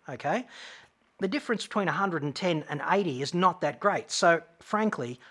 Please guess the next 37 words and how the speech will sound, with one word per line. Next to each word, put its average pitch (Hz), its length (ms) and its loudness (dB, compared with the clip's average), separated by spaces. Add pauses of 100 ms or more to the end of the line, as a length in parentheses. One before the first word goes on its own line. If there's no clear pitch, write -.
(120)
not 165 300 2
all 156 180 0
that 143 240 0
much 139 300 -6
heat 147 240 -4
can 127 180 -4
be 120 140 -4
lost. - 520 -6
It's - 120 -10
not 165 240 4 (580)
a - 80 0
particularly 170 800 -2
brilliant 151 640 2
way 139 300 2
of - 180 -6
cooling, 185 400 0 (240)
all 147 80 -2
right? 147 280 2 (520)
The 170 280 4
other 233 180 4
problem 123 520 -2
here 147 300 0
is, 147 160 -2
of 135 80 -4
course, 170 280 0
that 170 80 -2
if 214 120 -2
it's 226 140 -6
a 156 60 -4
really 156 320 -2
hot 139 300 -4
day, 165 220 2
the 143 100 -2
whole 180 380 -4
system 147 540 -2
is 120 120 -4
stressed - 640 0